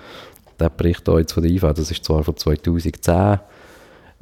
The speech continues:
äh, ich könnte mir auch noch vorstellen, eben, wo das angefangen hat, sind vielleicht auch noch mehr so Fälle irgendwie rum gewesen, halt, wo, ja, ich meine, da hast du dann mal die ganze,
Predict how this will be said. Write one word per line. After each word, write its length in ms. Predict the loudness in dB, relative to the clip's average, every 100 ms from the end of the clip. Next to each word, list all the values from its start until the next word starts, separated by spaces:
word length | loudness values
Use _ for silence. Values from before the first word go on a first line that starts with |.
| -6
äh, 360 | -2 0 0 0
ich 1400 | -4 -8 -10 -12 -16 -18 -18 -18 -18 -20 -20 -14 -12 0
könnte 240 | 0 2
mir 100 | 2
auch 40 |
noch 120 | 2 2
vorstellen, 540 | 0 0 2 2 4 2
eben, 160 | 2
wo 100 | 0
das 160 | -2 0
angefangen 560 | 2 0 2 2 4 2
hat, 180 | 0 -2
sind 300 | -4 -2 0
vielleicht 320 | 0 0 0
auch 140 | 2 2
noch 240 | 2 0
mehr 400 | 0 2 4 4
so 140 | 2 -2
Fälle 440 | 0 2 4 4
irgendwie 400 | 2 0 0 0
rum 240 | 0 2 2
gewesen, 360 | 0 0 2 2
halt, 240 | 2 0 -4 -4
wo, 480 | 0 2 2 0 -2 -8 -20 -20 -16 -4
ja, 280 | 0 2 0
ich 120 | -2
meine, 200 | -2 -2
da 100 | -2
hast 80 | -2
du 60 | 0
dann 200 | 2 2
mal 180 | 2 0
die 120 | 0
ganze, 520 | 0 0 -2 -2 -2